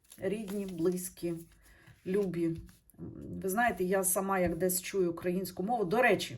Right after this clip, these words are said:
ви, як десь за кордоном, не, не розмовляйте російською мовою. Я вас там всіх, е, проклинаю. Кажу: «Москалі прокляті». Отак, отак і кажу. Ось, і десь колись люди: «А ми не русські».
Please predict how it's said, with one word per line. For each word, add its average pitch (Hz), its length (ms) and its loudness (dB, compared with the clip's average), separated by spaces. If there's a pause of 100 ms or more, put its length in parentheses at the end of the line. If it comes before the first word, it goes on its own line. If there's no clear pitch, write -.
ви, 208 160 -2
як 233 160 2
десь 208 180 2
за 185 140 0
кордоном, 208 500 0
не, 269 220 -2
не 247 160 0
розмовляйте 262 640 0
російською 165 540 -6
мовою. 147 440 -4 (440)
Я 220 220 8
вас - 240 4
там 214 340 4
всіх, - 560 -10
е, 185 180 2
проклинаю. 180 880 0 (340)
Кажу: 185 380 4
«Москалі 202 880 2
прокляті». 160 680 -2
Отак, 165 220 -6 (200)
отак 262 240 -4
і 226 40 -12
кажу. 123 300 -12 (840)
Ось, 143 420 -2
і 185 480 2 (840)
десь 214 320 -4
колись 220 360 -6
люди: 226 200 0
«А 330 120 8
ми 370 180 6
не 392 220 4
русські». 320 800 2